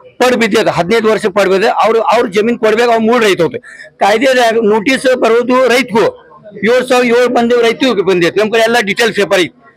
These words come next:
ತರ ಇವ್ರು ಹೆಂಗ ಹೆಸರು ಹೆಂಗ್ change ಆಗ್ತೈತ್ರಿ? ಸರ್ಕಾರ notice ರೈತರು ಕೊಡ್ತಾರ.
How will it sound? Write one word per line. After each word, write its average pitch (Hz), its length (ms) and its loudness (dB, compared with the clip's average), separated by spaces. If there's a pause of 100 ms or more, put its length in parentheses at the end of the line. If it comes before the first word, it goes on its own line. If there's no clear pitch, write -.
(300)
ತರ 269 140 2 (320)
ಇವ್ರು 285 240 0 (480)
ಹೆಂಗ 285 160 2 (340)
ಹೆಸರು 302 260 0
ಹೆಂಗ್ 302 160 -2
change 247 220 0
ಆಗ್ತೈತ್ರಿ? 175 580 -2 (200)
ಸರ್ಕಾರ 262 440 0 (840)
notice 226 300 0
ರೈತರು 254 360 0
ಕೊಡ್ತಾರ. 196 340 0